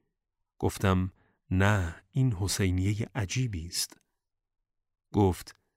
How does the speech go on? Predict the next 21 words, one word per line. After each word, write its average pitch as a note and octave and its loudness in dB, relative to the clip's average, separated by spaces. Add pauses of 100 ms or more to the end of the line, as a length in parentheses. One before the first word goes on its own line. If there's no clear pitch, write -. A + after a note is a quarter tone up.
(400)
«چرا D3+ 4
نباشد؟ E2+ -2 (640)
می‌دانی C3 6
این - 0
حسینیه F#2+ 2
را F2+ 2
من F2 2
چگونه F2+ -2
ساختم؟» F#2 -2 (1040)
چند C3 6
نفر A#2 2 (120)
عمله G#2+ 2
و G#2+ 0
بنای G2 2
باحال G2+ -2
از F#2+ -2
تهران G2 0
و G2+ 0
زنجان F2+ 0
پیدا G2 0
کردم G2+ 0